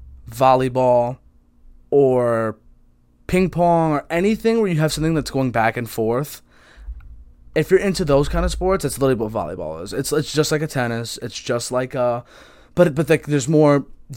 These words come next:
yelling. There's more, like, you can't, you don't have to necessarily be quiet as the brackets are going back and forth. Like, I, I don't know if me as a fan is normal when it comes to volleyball because obviously, you know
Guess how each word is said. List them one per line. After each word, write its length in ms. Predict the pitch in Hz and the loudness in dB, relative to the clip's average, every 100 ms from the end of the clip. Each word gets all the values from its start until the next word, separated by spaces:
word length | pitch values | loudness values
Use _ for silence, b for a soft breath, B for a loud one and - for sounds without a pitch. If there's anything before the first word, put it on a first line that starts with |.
| 117 | 0
yelling. 420 | 151 147 123 117 | 4 4 2 -2
There's 160 | 117 | -2
more, 180 | 131 135 | 2 2
like, 160 | 131 135 | 2 -4
you 80 | 135 | -2
can't, 260 | 165 151 | -2 -2
you 100 | 160 | -2
don't 140 | 156 156 | -2 -2
have 100 | 147 | -2
to 80 | 143 | -2
necessarily 320 | 139 143 127 | -2 -2 -4
be 120 | 123 | -6
quiet 480 | - 135 113 113 104 | -4 0 0 0 -4
as 220 | 107 104 | -6 -6
the 120 | 104 98 - _ _ | -8 -10 -12 _ _
brackets 440 | - 98 - 104 - | -6 -6 -6 -10 -12
are 60 | |
going 180 | 101 101 | -10 -8
back 200 | 95 95 | -8 -10
and 100 | 98 | -12
forth. 340 | - 95 95 - | -12 -10 -10 -12
Like, 140 | 101 B B B B B B B B - - - - - - - - - | -16 B B B B B B B B -14 -20 -20 -20 -20 -20 -20 -20 -8
I, 180 | - 151 | 0 0
I 140 | - 160 | 4 4
don't 100 | 190 | 6
know 220 | 170 180 | 6 6
if 280 | - 151 - - | 4 0 -2 -12
me 380 | 160 139 139 147 | -4 0 2 4
as 120 | 185 | 4
a 80 | 196 | 0
fan 360 | 170 190 202 208 | -2 2 2 2
is 160 | 143 | 0
normal 580 | 123 117 123 180 196 247 233 220 - | 0 4 4 6 4 4 2 -6 -4
when 200 | 208 202 | 2 2
it 60 | |
comes 220 | 196 214 214 | 4 4 4
to 80 | |
volleyball 420 | 202 202 208 208 185 | 4 6 6 4 2
because 240 | 156 127 | 2 2
obviously, 460 | 123 120 120 120 113 | 4 4 2 0 0
you 120 | 117 | 2
know 340 | 107 101 113 | 2 0 -4